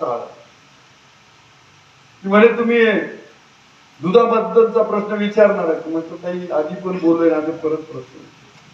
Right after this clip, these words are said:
इथं आमच्या इथं शुभम आणि ते म्हणे आंदोलनाला बसले, उपोषण चाललंय, त्यांची तब्येत खालावली आहे.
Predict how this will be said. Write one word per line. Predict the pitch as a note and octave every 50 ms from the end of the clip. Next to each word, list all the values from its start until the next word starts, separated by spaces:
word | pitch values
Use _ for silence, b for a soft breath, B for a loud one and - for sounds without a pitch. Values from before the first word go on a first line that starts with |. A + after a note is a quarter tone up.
| - - - - - - - _ - - - -
इथं | - G#3+ G3
आमच्या | F3+ F#3 F#3+ G3 G#3 G3+
इथं | G3 G#3 G3+
शुभम | G3+ - G3 G3 G#3 G#3 G3+ G3+
आणि | G3+ G3+ G3+ G3+
ते | G3+ G#3 G3+
म्हणे | G3+ G3+ G3 G3+
आंदोलनाला | G3+ G3 - F#2 - - - D3+ E3 F#3+ G3 G3 G3 G3+ G3 G3 G3
बसले, | G3 G3 F#3 - - - F#3+ E3 - - E3+
उपोषण | E3 - F#3+ F#3 F#3 F#3+ G3 F#3+
चाललंय, | - E3 E3+ D#3+ D3+ D3+ D3+ - - - - - - - - - - - _ - - - - - - - - - - _ - -
त्यांची | F3 F#3 G3+ A3 G#3 - A3
तब्येत | G#3 G3 - D#3 D3+ - -
खालावली | - G3 G3+ A3 A3+ G#3+ G3+ G3+ G3 D#3
आहे. | - - -